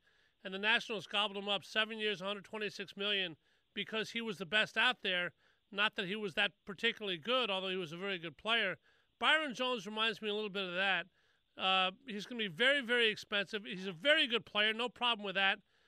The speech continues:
But this is a salary cap league where you have to make decisions, and you're gonna need multiple cornerbacks to play, multiple receivers.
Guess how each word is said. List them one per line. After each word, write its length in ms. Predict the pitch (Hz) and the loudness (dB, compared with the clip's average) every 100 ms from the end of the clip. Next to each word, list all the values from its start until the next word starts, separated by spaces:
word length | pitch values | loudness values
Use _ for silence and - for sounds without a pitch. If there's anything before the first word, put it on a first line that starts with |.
| _ - | _ -10
But 120 | 214 | -8
this 180 | 277 226 | -6 -8
is 80 | 240 | -8
a 60 | 220 | -6
salary 400 | - 262 247 226 | 2 4 4 0
cap 280 | 226 208 - | 0 0 0
league 300 | 254 269 202 | -4 -2 -2
where 120 | 208 | 0
you 40 | 208 | 0
have 120 | 214 | 0
to 60 | 226 | -2
make 180 | 214 | -4
decisions, 680 | - 170 254 269 208 196 - _ _ _ | -4 -8 -4 -2 -4 -8 -12 _ _ _
and 100 | 214 | -10
you're 100 | 214 | -6
gonna 140 | 240 233 | -4 -4
need 160 | 214 | -4
multiple 400 | 208 277 262 269 | -2 -2 -2 -10
cornerbacks 640 | - 240 226 208 208 208 - | -6 -4 -4 0 0 0 -8
to 80 | |
play, 440 | - 208 208 202 190 _ _ - | -10 -2 0 0 -2 _ _ -6
multiple 380 | 202 240 214 233 | -4 -4 -4 -4
receivers. 680 | 208 - 226 202 190 160 | -4 -4 -4 -4 -6 -8